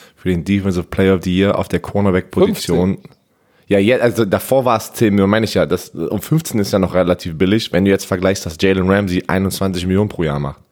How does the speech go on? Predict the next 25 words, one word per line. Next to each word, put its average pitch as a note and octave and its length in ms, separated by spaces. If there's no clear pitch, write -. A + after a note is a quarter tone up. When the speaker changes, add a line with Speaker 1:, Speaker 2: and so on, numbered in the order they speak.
Speaker 2:
Ja, A#2 140
schön, C#3+ 220
dass C3 140
du C3+ 40
mir B2 160
zugehört A#2 480
hast, G2+ 200
hab A2+ 100
ich A#2+ 80
gerade A2+ 260
gesagt, A2 420
aber G2 400
hast A#2+ 220
wieder, C3 500
<laughs> - 160
hast C#3+ 180
ja D3+ 80
wieder C#3+ 220
am C#3 120
Sack C3 200
gespielt B2+ 540
und A2+ 100
nicht A#2+ 220
Speaker 1:
Nein, A#2+ 260
Speaker 2:
zugehört, B2 140